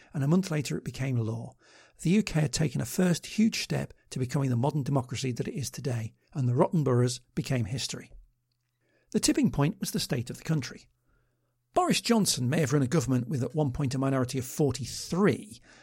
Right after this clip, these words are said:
but there was never any actual danger of him being overthrown in a popular revolution.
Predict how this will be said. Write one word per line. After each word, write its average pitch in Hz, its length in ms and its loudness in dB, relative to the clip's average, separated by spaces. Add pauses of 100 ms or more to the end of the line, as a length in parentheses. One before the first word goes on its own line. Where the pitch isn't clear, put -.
(260)
but 226 100 -4
there 214 80 2
was 165 160 2
never 208 300 4
any 185 200 0
actual 160 380 -4
danger 131 380 0
of 139 40 -6
him 139 120 -2
being 131 260 -2
overthrown 123 460 -2
in 135 100 -2
a 147 40 -4
popular - 360 -8
revolution. - 560 4